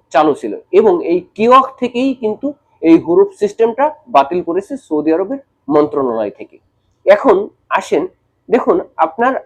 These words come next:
আগে কোম্পানি সরাসরি হুরুপ দিতে, দিয়ে দিতে পারতো।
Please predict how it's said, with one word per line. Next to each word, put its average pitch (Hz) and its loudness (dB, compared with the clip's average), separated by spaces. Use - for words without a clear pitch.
আগে 196 2
কোম্পানি 180 0
সরাসরি 175 -2
হুরুপ 190 2
দিতে, 202 -2
দিয়ে 180 -4
দিতে 196 -2
পারতো। 202 0